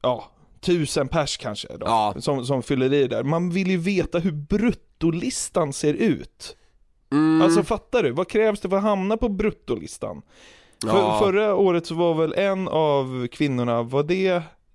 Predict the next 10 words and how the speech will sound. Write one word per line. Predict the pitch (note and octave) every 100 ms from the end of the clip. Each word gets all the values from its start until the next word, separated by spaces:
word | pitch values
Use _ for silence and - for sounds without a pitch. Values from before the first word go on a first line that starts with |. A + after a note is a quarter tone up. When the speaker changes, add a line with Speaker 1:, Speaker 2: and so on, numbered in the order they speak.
| _ _ _ _
Speaker 2:
Jill | - A#2 B2 E3+ G3+ G3 F#3 F#3
Johnson. | D#3 C3+ F#3+ D3+
Speaker 1:
Ja, | A3
men | A#3
precis. | A3+ A3+ D#3 A#3+ A#2+ - - -
Ham-, | - A3
Speaker 2:
Det | F3+
är | F#3+
ju |
Speaker 1:
hur | E3+